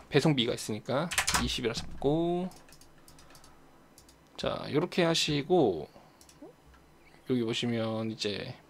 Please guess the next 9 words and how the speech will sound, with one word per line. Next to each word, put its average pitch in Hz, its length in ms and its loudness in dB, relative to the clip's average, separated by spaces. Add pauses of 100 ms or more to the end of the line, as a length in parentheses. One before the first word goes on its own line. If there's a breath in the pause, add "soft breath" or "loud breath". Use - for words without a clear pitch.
볼트류, 151 480 6 (1600 soft breath)
볼트가 156 300 4
있어야 107 200 0
돼요. 107 280 -6
이게 - 340 -4 (1040)
바인딩이랑 127 540 4
플레이트를 123 680 4
연결해 117 320 2
주려면 110 1000 0